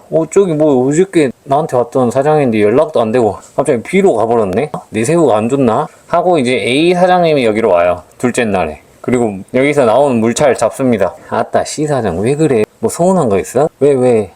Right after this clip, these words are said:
내 새우에 문제 있는가?" 라고 물어볼 거 아니에요. 그러면 물차는 "어, 이런 호-,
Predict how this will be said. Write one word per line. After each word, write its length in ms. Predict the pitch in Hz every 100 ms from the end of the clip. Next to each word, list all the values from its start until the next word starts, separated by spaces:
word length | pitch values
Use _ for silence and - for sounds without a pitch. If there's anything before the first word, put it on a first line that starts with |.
| -
내 100 | 123
새우에 320 | 123 165 170
문제 300 | 123 143 175 156
있는가?" 540 | 113 101 98 147 131
라고 180 | 110 98
물어볼 360 | 95 117 135 117
거 100 | 98
아니에요. 300 | 85 80 80 -
그러면 360 | 117 135 160 - _ _ _
물차는 520 | 117 131 - 143 160 185 - - -
"어, 120 | 127
이런 200 | 107 101
호-, 200 | 92 160